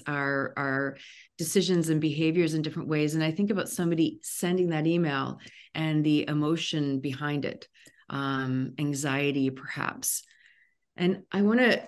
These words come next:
you know, open it to, to ask you folks, what are things that you notice coming up for you in these times? Um, emotions that come up when issues of equity, diversity, and inclusion are surfaced, or you're dealing with them or thinking about them,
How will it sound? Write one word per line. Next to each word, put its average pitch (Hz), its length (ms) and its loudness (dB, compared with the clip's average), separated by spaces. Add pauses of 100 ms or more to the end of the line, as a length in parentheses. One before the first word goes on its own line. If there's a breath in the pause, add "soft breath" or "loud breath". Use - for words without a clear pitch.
(120)
you 214 100 0
know, 196 180 2
open 247 380 4
it 165 200 0
to, 180 360 0
to - 300 -6
ask 202 440 2
you 214 180 2
folks, 151 540 -2 (120)
what 185 320 2
are 294 340 2 (800 loud breath)
things 233 300 4
that 226 80 2
you 208 180 4
notice 180 720 6 (100)
coming 180 380 2
up 170 140 -4
for - 120 -2
you 156 440 4
in 156 160 2
these 151 240 0
times? 135 720 -6 (360 loud breath)
Um, 151 380 0
emotions 185 480 4
that 170 140 -2
come 165 240 -2
up 170 240 -2
when 151 240 2
issues 160 340 0
of 151 80 0
equity, 160 400 2
diversity, 156 540 0
and 147 80 0
inclusion 147 560 -2
are 135 60 -4
surfaced, 214 760 -2
or 147 40 0
you're 135 200 0
dealing 185 320 2
with 185 100 0
them 170 160 0
or 135 80 -4
thinking 190 380 -4
about 175 280 0
them, 175 340 0